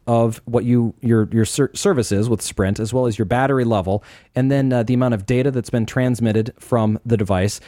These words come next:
and, uh, then a little bit more information about it. It's got a micro S D card slot in it, so you can set it up and actually use it as a little mobile, uh, I guess we'll just,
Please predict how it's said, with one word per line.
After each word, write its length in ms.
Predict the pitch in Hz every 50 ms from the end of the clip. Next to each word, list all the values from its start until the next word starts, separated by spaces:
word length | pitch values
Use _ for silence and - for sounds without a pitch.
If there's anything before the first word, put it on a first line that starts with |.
| - _ _ _
and, 280 | 127 123 117 113 110 107
uh, 140 | 113 107 104
then 260 | 107 113 110 107 110 - 131
a 40 |
little 120 | 120 113 107
bit 200 | 95 107 98 107
more 160 | 110 101 98
information 500 | 98 95 - 107 101 98 98 - - 98
about 240 | 92 87 95 92 90
it. 100 | 95 - _ _
It's 120 | 123 - -
got 120 | 131 110
a 60 | 107
micro 420 | 107 117 127 123 - 139 127 120 117
S 240 | - 117 113 -
D 160 | - 123 110 104
card 280 | - - 110 113 104
slot 280 | - - 123 117 110 104
in 100 | 110 120
it, 140 | 139 127 -
so 100 | - 113
you 60 | 101
can 140 | - 101 92
set 200 | - - 117 104
it 80 | 95
up 200 | 104 107 - - - - - _ _
and 80 | 117 117
actually 240 | 113 - - 123 104
use 260 | 104 110 113 107 113
it 140 | 123 - -
as 320 | 107 104 104 104 98 - -
a 80 | 110 107
little 200 | 107 117 107 107 104 98
mobile, 560 | 95 107 113 117 117 104 113 107 104 101 95 - - - _ _ _ -
uh, 40 |
I 260 | 92 92 90 90 87 101
guess 200 | 101 104 - -
we'll 100 | 104 92
just, 240 | 95 - - -